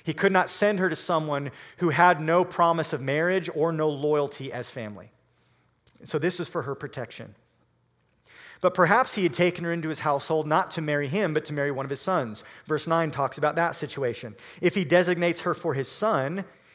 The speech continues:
he shall deal with her as a daughter." As a daughter.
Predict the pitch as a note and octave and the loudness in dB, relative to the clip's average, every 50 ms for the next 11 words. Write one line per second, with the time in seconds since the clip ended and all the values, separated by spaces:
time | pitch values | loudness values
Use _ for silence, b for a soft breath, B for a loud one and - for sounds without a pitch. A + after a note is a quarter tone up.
0 | B B B - D#3 C#3+ - D#3 C#3 C#3 B2+ D3 E3 F3+ F#3 F3 D#3 C#3+ C#3 F3 | B B B -8 -6 -4 -2 -2 -2 -2 -2 -2 0 0 2 2 0 0 -2 -4
1 | F#3 F#3 - - C3 B2+ B2+ B2+ - - C3 B2+ B2 A#2+ A#2+ B2 B2+ B2 - - | -4 -4 -6 -6 -6 -4 -4 -4 -4 -6 -6 -4 -4 -4 -4 -4 -6 -8 -10 -12
2 | - - b b b b b b b B2+ C3 A#2+ A2+ D3 D3 D3 D3 C#3+ B2 A2+ | -14 -16 b b b b b b b -10 -8 -6 -6 -6 -4 -4 -4 -4 -4 -6
3 | G2 F2 - - _ _ _ _ _ _ _ _ _ _ _ _ _ _ _ - | -8 -10 -14 -20 _ _ _ _ _ _ _ _ _ _ _ _ _ _ _ -12
4 | B2+ C3 B2+ C3+ C3 A2 C3+ B2 B2 B2 A#2 A2 G2 F2+ | -10 -10 -8 -8 -8 -6 -6 -6 -6 -6 -8 -8 -12 -14